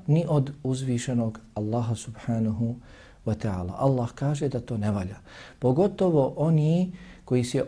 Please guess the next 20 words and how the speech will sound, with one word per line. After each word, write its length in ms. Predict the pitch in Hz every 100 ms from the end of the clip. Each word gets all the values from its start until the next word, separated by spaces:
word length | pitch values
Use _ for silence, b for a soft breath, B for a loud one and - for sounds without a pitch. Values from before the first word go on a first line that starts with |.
| -
osjete 580 | 165 156 170 139 131
neovisnim, 720 | 107 113 170 190 185 - 165 143
pa 100 | 135
se 120 | -
uzdižu 580 | 139 214 175 170 143 131
nad 180 | 139 143
Allahom 500 | 131 131 165 160 143
subhanahu 520 | 143 127 147 139 131
wa 80 | 127
ta'ala, 280 | 143 139 123
pa 180 | 151
zabranjuju 880 | 151 143 139 156 175 160 151 190 202 196 B B
vjerovanje 520 | 131 165 175 151 143
u 40 | 139
Allaha 460 | 131 131 151 143
subhanahu 460 | 123 135 - 139 131
wa 60 | 120
ta'ala, 180 | 131
osporavaju, 960 | 120 117 - 120 120 147 147 143 135 135 B B B B B B -
pa 440 | 165 180 160 131